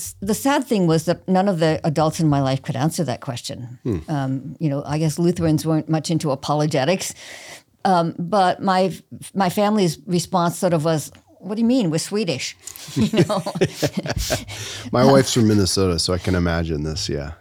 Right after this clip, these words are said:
Speaker 1: Yeah, both my parents, uh,
Speaker 2: <laughs>
Speaker 1: my parents met in Minnesota.
Speaker 2: Okay, there you go.
Speaker 1: <laughs> Uh, my dad's Swedish, my mom's Norwegian.
Speaker 2: Hmm.
Speaker 1: Um, so, uh, I, I talked to a Christian university professor. I said, you know, "Why?"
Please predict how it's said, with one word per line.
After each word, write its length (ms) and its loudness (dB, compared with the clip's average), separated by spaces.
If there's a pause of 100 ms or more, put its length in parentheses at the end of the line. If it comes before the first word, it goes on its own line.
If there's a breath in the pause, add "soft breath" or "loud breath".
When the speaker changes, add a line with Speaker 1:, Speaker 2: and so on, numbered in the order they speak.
(120)
Speaker 1:
Yeah, 220 0
both 180 0
my 140 0
parents, 440 0
uh, 300 0 (280)
Speaker 2:
<laughs> 280 -8
Speaker 1:
my 240 2
parents 300 0
met 180 2
in 80 4
Minnesota. 420 0
Speaker 2:
Okay, 240 0
there 120 4
you 80 0
go. 200 2
Speaker 1:
<laughs> 60 -2 (640 loud breath)
Uh, 140 0
my 100 0
dad's 260 2
Swedish, 320 0
my 80 4
mom's 320 0
Norwegian. 400 -2 (240 loud breath)
Speaker 2:
Hmm. 180 2 (240)
Speaker 1:
Um, 320 2 (100)
so, 480 2 (540 soft breath)
uh, 420 4
I, 200 2
I 160 2
talked 280 -2
to 60 2
a 60 2
Christian 360 0
university 520 2
professor. 500 0
I 140 0
said, 240 0 (500 soft breath)
you 80 2
know, 260 2
"Why?" 320 0